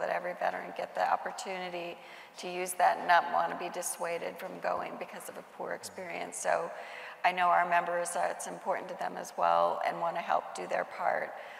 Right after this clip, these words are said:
um, and watch out for everybody while we're there and make sure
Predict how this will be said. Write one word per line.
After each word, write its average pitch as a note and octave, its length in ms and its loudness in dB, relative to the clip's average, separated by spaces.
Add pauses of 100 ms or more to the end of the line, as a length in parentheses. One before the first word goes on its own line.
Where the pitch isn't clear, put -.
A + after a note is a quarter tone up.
(280)
um, E3+ 240 -4
and F3 100 -8
watch E3+ 240 0
out - 240 0
for F#3+ 80 -2
everybody F3 560 0
while - 220 0
we're F#3+ 100 -4
there F#3 420 -4
and F3 100 -8 (260)
make F3+ 160 -8
sure F#3+ 380 -8